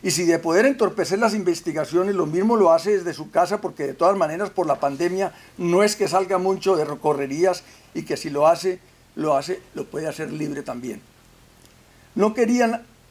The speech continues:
Re-, no, lo que querían era restregar en el hocico del presidente y de las gentes el carácter plenitopos-,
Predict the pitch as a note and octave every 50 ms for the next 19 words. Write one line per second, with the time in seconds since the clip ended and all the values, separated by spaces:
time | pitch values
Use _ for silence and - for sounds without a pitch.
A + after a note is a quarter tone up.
0 | _ - A3 G#3 F3 F3+ G3+ - - E3 - G3+ - - - - - D#3+ D#3 F#3
1 | F3 - F#3 F3+ G#3+ A#3+ B3+ B3 A#3+ A#3+ A#3+ A3 G#3 F3 - - - E3 D#3 D3+
2 | - G#3+ A#3 A#3 G#3+ G3+ E3+ D#3 D3+ - G3+ G3 - A3 G#3+ F3+ D#3+ - D#3 D3
3 | - E3 D3+ D#3 E3+ F#3+ F#3+ - G#3 F#3+ F#3 D#3 C#3+ C3+ - - F3+ F3 F3+ -
4 | F#3 D#3+ E3+ C#3+ - C#3+ D3 D3 F3+ - G3+ G3+ - - - F3+ D#3+ D#3 D3+ D3
5 | - A#2+ - C#3 B2+ -